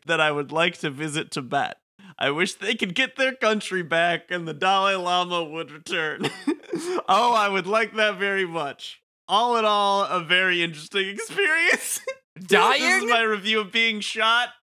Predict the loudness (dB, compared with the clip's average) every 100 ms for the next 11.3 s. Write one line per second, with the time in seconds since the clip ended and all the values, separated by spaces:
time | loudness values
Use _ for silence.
0 | -4 -2 2 0 0 0 0 0 0 -2
1 | -6 -14 _ _ -20 -14 -4 0 2 2
2 | 2 2 4 2 0 -4 -6 -4 -2 -2
3 | -6 -14 -8 -4 -2 -2 -6 -12 -20 _
4 | _ _ _ -6 -4 -4 -6 -4 -4 -4
5 | -6 -8 -2 0 0 0 -8 -4 -2 -2
6 | -2 -2 -2 -2 -4 -8 -8 -4 -2 -2
7 | -6 -10 _ _ -6 -2 0 0 0 0
8 | -2 -2 -4 -8 -10 -10 -8 -2 -2 -2
9 | -6 -6 -8 -8 -6 -2 0 2 0 -6
10 | -10 -2 0 0 -2 -8 _ -10 -8 -6
11 | -6 -8